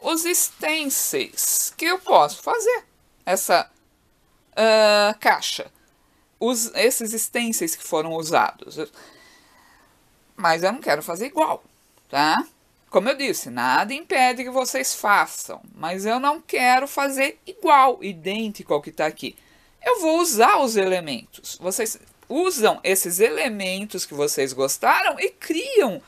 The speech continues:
uma nova peça. Então, vamos ver aqui, ó. Vamos ver se dá pra vocês entenderem o que eu tô falando. Ó, chegar aqui pertinho. Vocês estão vendo isso daqui, ó? Aqui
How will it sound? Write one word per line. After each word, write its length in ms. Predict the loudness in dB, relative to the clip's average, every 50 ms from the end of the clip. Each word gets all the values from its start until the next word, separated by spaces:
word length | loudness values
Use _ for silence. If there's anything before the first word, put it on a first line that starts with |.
| _ _ _ _ _ -6
uma 300 | -6 -4 0 2 2 2
nova 460 | 2 2 4 4 4 4 2 0 -2
peça. 540 | 0 0 0 0 0 -2 -4 -8 -12 -14 -16 _ _ _ _ _ _ _ -20 -20 -12 -4
Então, 240 | -2 0 0 2 2
vamos 300 | 0 0 0 0 -2 -2
ver 120 | 0 0
aqui, 360 | 0 -2 -2 -4 -2 2 4
ó. 100 | 4 4
Vamos 220 | 2 0 -2 -2 0
ver 140 | 0 0
se 140 | 0 -2 -2
dá 220 | 0 2 2 2 0
pra 280 | 0 0 -2 -2 -2 -4 _ _ _ _ _ _
vocês 480 | -2 -2 -2 0 0 0 -2 -2 -2 -4
entenderem 600 | -4 -4 -2 -2 -2 -2 -2 -2 0 0 -2 -2
o 40 |
que 60 | -4 -2
eu 40 |
tô 120 | -2 -2 -2
falando. 360 | 0 2 2 2 2 0 -6 _ 0
Ó, 220 | 2 2 2 2 0 _ _ _ _ _ _ _ _
chegar 320 | -14 -10 -8 -6 -4 -4 -4
aqui 160 | -4 -8 -10
pertinho. 460 | -6 -4 -4 -4 -6 -8 -14 -20 -20 _ _ _ _ _ _
Vocês 160 | -12 -10 -8 -2
estão 220 | 0 0 0 0
vendo 220 | 0 -4 -4 -6
isso 160 | -8 -10 -6 -2
daqui, 360 | -2 -2 -2 -2 0 2 2
ó? 140 | 2 2 0 -4 _ -6
Aqui 520 | -6 -6 -6 -8 -10 -8 -8 -8 -8 -10